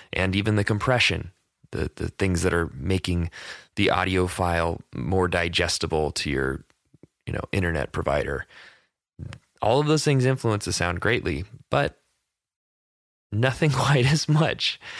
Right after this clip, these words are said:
as that minimum floor of bit depth and sample rate. And I say all of this just to illustrate part of this medium,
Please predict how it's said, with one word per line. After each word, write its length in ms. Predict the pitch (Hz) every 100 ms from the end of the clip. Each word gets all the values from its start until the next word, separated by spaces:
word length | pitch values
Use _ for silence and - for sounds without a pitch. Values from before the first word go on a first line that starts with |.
| 143 123
as 340 | 110 107 101
that 220 | 104 95 87
minimum 400 | 104 101 98 92
floor 400 | - 98 85 60
of 200 | 87 -
bit 220 | 92 -
depth 260 | 85 -
and 140 | - 62
sample 320 | 69 60 50
rate. 220 | - - - _ _ _ _ _ _ _ _ _ _ _ _ _ _ _ _ _
And 120 | 151
I 40 | 165
say 160 | 185
all 120 | 196 180
of 80 |
this 220 | 135 127 -
just 300 | 123 123 -
to 200 | - -
illustrate 400 | 143 131 104 -
part 220 | 117 113
of 100 | 98
this 160 | 92
medium, 460 | 92 95 92 76